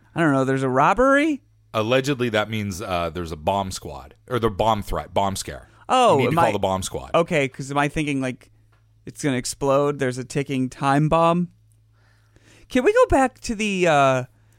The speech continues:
Speaker 1: the seventy-five hundred one?
Speaker 2: Yeah.
Speaker 1: They must never use that anymore. I feel like if somebody hijacks a plane now, they don't,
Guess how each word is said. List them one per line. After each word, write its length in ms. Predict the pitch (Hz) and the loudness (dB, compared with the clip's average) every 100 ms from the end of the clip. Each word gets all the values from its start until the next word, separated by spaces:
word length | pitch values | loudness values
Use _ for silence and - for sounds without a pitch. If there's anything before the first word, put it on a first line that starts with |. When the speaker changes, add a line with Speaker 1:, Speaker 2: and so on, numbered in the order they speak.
| _ _ | _ _
Speaker 1:
the 100 | 143 | -2
seventy-five 760 | - - 165 175 165 170 151 | 0 2 2 2 0 2 2
hundred 380 | 127 143 151 160 | 2 0 2 0
one? 380 | 151 165 165 160 _ _ | 0 2 0 -2 _ _
Speaker 2:
Yeah. 260 | 98 92 131 269 | -8 -8 -2 2
Speaker 1:
They 100 | 359 | 2
must 320 | 466 - 214 | 2 0 0
never 220 | 208 185 | 2 2
use 300 | 160 165 151 | 2 2 2
that 200 | 135 117 | 0 0
anymore. 300 | 110 104 104 | 0 -2 0
I 40 | |
feel 280 | 151 - 349 | -2 0 0
like 140 | 320 214 | 0 -2
if 80 | - | -2
somebody 360 | 254 269 294 | 0 2 2
hijacks 520 | 208 196 185 175 165 | 0 -2 0 0 0
a 40 | 143 | -4
plane 400 | - 160 143 127 | -2 0 2 2
now, 360 | 131 123 104 110 | 0 0 -2 -4
they 120 | 165 | -2
don't, 300 | 170 208 202 | 0 0 -2